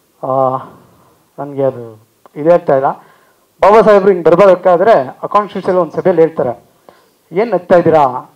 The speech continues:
ಅಂತ ಕೇಳ್ತಾರೆ ಬಾಬಾ ಸಾಹೇಬ್ರನ್ನ ಒಬ್ರು. ಅವ್ರ ಹೆಸರು ಅಲ್ಲಿ ಏನೋ ಬರುತ್ತೆ ಆ ಥರ. ಅವ್ರು ಬಾಬಾ ಸಾಹೇಬ್ರು ಅವಾಗ ಹೇಳ್ತಾರೆ, "ಇಲ್ಲ, ಯಾಕೆ ನಗ್ತಾ ಇದ್ದೀರಾ?" ಅಂತ ಇನ್ನೊಂದು ಮತ್ತೊಂದು ಸತಿ ಕೇಳ್ತಾರೆ.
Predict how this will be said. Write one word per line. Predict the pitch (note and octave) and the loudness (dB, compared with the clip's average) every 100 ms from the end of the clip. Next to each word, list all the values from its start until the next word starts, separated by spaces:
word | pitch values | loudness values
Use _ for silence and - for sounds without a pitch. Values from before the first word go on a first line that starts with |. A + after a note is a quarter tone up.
| _ | _
ಅಂತ | E3 D3 | -12 -10
ಕೇಳ್ತಾರೆ | D#3 C3+ C3+ B2 | -8 -10 -8 -2
ಬಾಬಾ | C3 C3+ | 0 -2
ಸಾಹೇಬ್ರನ್ನ | C#3 C3 B2 A#2+ A2 - _ - | -2 -4 -6 -10 -16 -20 _ -10
ಒಬ್ರು. | B2 A2+ A2+ _ _ _ - | -8 -8 -12 _ _ _ -20
ಅವ್ರ | C3+ | -18
ಹೆಸರು | C#3+ - E3 C#3 _ _ _ _ _ _ _ _ _ _ D3+ | -18 -18 -20 -20 _ _ _ _ _ _ _ _ _ _ -20
ಅಲ್ಲಿ | F#3 C4 _ _ - | -20 _ _ _ -16
ಏನೋ | F3+ F3+ D#3 - - | -8 -2 -2 -4 0
ಬರುತ್ತೆ | E3 D#3+ | 0 0
ಆ | C3+ | -2
ಥರ. | C#3 C3 E3+ _ _ _ _ _ _ _ | -2 -4 -4 _ _ _ _ _ _ _
ಅವ್ರು | G3 G3 | -4 0
ಬಾಬಾ | F#3 G3+ A3 | 2 4 4
ಸಾಹೇಬ್ರು | G3 F3 F3 | 4 4 4
ಅವಾಗ | D#3 | 4
ಹೇಳ್ತಾರೆ, | D3 D#3+ D#3 C3+ C3+ - _ _ _ _ - | 2 0 -2 -6 -8 -16 _ _ _ _ -14
"ಇಲ್ಲ, | E3 G3 D3 E3+ D3 A#2+ A#2 _ _ _ _ _ _ _ _ _ _ _ - | -2 2 2 2 0 -4 -14 _ _ _ _ _ _ _ _ _ _ _ -6
ಯಾಕೆ | D3+ F3+ E3 | -2 -2 -6
ನಗ್ತಾ | D3 F#3 | -2 0
ಇದ್ದೀರಾ?" | F3 E3 D#3 | 2 2 0
ಅಂತ | C#3+ D#3+ C3+ A#2 - | -4 -4 -6 -6 -10
ಇನ್ನೊಂದು | E3 C4+ B3 | -2 0 0
ಮತ್ತೊಂದು | G3+ B3+ A#3+ | -4 0 -2
ಸತಿ | F3+ F3 | 0 -4
ಕೇಳ್ತಾರೆ. | D3+ C3+ A#2+ | -4 -4 -6